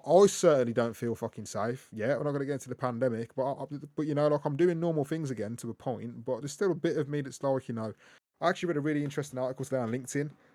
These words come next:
where it's like, when you are put in survival mode, it's very difficult to come away from that. Just be like, "Yeah, do you know what? We're back to square one. It's all fucking good." Some people don't work that way.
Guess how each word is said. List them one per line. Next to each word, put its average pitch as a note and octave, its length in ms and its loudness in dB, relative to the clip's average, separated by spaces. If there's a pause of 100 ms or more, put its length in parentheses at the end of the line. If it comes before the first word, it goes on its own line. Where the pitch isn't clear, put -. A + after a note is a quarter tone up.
(160)
where C#3 180 4
it's - 140 -4
like, C3+ 200 0
when D#3+ 300 2
you E3+ 140 0
are D3+ 120 4
put D#3+ 240 -2
in C#3 100 -2
survival C3+ 560 0
mode, G#2 300 -6
it's - 120 -16
very D3 280 -2
difficult D3 460 -6
to - 60 -14
come C#3 120 -6
away C3 240 0
from D#3 220 -10
that. D3 160 -4 (280)
Just C3+ 140 -10
be C#3+ 60 0
like, C3+ 140 0
"Yeah, F3 220 4
do E3 120 -4
you E3 60 -2
know D#3+ 80 0
what? D#3+ 120 2
We're D3+ 40 -2
back D#3 220 -2
to D3 200 -8
square D3 300 -2
one. C#3+ 140 -2
It's C3+ 120 -8
all C#3 120 -6
fucking B2+ 320 -10
good." D3 200 0
Some E3 200 -6
people E3 240 -8
don't C3+ 180 -4
work A#2+ 260 -2
that - 200 -10
way. G#2+ 160 -8